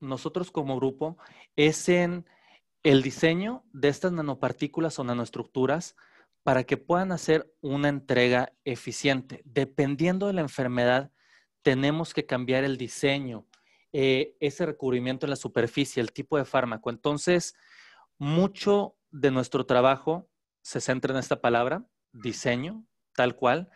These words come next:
¿Y en qué estamos tratando de aportar?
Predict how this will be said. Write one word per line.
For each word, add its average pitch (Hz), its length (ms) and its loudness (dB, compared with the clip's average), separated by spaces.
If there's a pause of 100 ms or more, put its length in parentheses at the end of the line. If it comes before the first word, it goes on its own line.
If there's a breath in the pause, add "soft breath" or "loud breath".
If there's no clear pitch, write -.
(520 loud breath)
¿Y 147 460 0 (360)
en 147 200 2
qué 190 100 0
estamos 190 380 0
tratando 156 360 0
de 160 60 2
aportar? 139 440 0